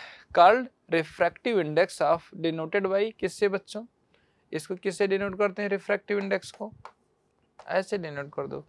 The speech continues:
म्यू ले लो, ठीक है। इस लॉ को क्या बोलते हैं? स्नेल्स लॉ, है ना। तो कभी पूछा जाए एग्जाम में नाम लेकर के, तो आप ध्यान रखेंगे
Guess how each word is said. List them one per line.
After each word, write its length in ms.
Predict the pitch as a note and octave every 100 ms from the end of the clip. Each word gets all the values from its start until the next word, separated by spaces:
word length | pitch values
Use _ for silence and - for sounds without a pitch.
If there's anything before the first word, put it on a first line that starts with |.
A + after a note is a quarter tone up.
| -
म्यू 180 | D#3+ F3
ले 160 | D3+
लो, 180 | C#3 C#3+ _ _ _ _ _ _
ठीक 140 | G#3 G#3
है। 140 | - - - _ _ _ _ _ _ _ _ _ _ - -
इस 200 | - F3+ F#3+
लॉ 160 | F#3+
को 120 | G3 G3
क्या 140 | F#3
बोलते 340 | F3 F#3+ G3 A3
हैं? 200 | F#3 - D3+
स्नेल्स 600 | - D#3 C#3 B2+ B2 -
लॉ, 100 | F2+ B2+ _ G#3
है 100 | C#4
ना। 140 | F3 - _
तो 80 | D3+
कभी 240 | C#3+ D3+
पूछा 360 | E3+ D3 D3 E3+
जाए 160 | D#3+ D3+
एग्जाम 300 | C#3 C#3 C#3
में 120 | D#3
नाम 260 | C#3+ C3 C3+
लेकर 300 | C3 C3+ C3+
के, 180 | F3 D3+
तो 120 | C3+
आप 120 | C3
ध्यान 320 | C3 B2 A#2
रखेंगे 380 | B2+ E3 F3+ D#3+